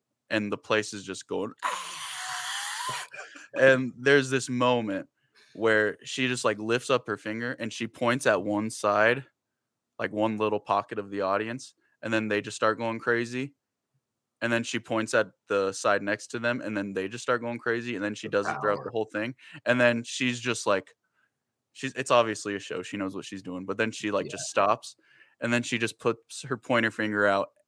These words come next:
Speaker 1: and she just traces the whole stadium.
Speaker 2: Oh my.
Speaker 1: And it's just a wave of screaming,
Speaker 2: <laughs>
Speaker 1: and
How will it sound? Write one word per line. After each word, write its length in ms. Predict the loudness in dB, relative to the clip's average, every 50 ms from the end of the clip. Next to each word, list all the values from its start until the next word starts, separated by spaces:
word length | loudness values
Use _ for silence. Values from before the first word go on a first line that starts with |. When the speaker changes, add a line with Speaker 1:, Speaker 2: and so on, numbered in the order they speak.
| _ _ _
Speaker 1:
and 120 | -6 -6 -6
she 200 | -4 -4 -4 0
just 300 | 0 0 0 0 -4 -8
traces 720 | -10 -6 -2 0 0 0 0 -2 -4 -4 -4 -4 -4 0
the 120 | -2 -2
whole 200 | 0 2 -2 -2
stadium. 720 | -2 -4 -6 -4 -2 -2 -2 -2 -2 -2 -2 -2 -2 -4 -8 _ _ _ _ _
Speaker 2:
Oh 300 | -8 -6 -4 -4 -4 -6 -10
my. 460 | -12 -14 -14 -14 -12 -12 -12 -12 -14 -16 _ 0
Speaker 1:
And 160 | 2 4 4
it's 220 | 4 0 -2 -6
just 300 | 0 0 0 0 0 0
a 120 | 4 4 4
wave 1000 | 4 2 -6 -2 0 2 4 4 4 4 2 -2 -4 -6 -8 -10 -14 -20 -20 -20 _ -6
of 200 | -4 -4 -4 -6
screaming, 880 | -6 -6 -6 -8 -8 -6 -4 -2 -2 -2 -2 -4 -4 -6 -6 -8 -10 _ _ _ _ _ _
Speaker 2:
<laughs> 300 | -20 -20 -20 _ -2 2
Speaker 1:
and 340 | 4 4 4 4 2 -2